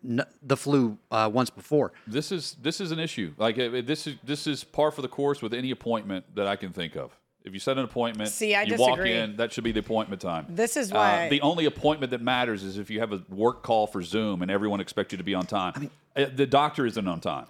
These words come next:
Speaker 1: I, I can
Speaker 2: It
Speaker 1: get it if it's twenty to thirty
Speaker 2: you sit
Speaker 1: minutes.
Speaker 2: around, no, it shouldn't even be. You have an appointment time.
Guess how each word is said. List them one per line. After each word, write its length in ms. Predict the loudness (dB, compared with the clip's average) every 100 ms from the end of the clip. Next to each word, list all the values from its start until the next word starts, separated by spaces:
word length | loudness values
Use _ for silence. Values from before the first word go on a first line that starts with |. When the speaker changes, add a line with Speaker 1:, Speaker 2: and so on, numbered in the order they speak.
| -12 -2
Speaker 1:
I, 160 | 0 2
I 100 | 2
can 80 | 4
Speaker 2:
It 20 |
Speaker 1:
get 100 | 4
it 100 | 4
if 180 | 0 -4
it's 140 | -6 0
twenty 260 | 2 4
to 60 | 4
thirty 240 | 4 4
Speaker 2:
you 60 | 4
sit 60 | 2
Speaker 1:
minutes. 280 | 2 0 2
Speaker 2:
around, 20 |
no, 140 | 2
it 60 | 2
shouldn't 220 | -2 -6
even 120 | -8 -8
be. 140 | -6
You 120 | 0 0
have 100 | 0
an 60 |
appointment 400 | -2 -2 -4 -4 -4
time. 240 | -6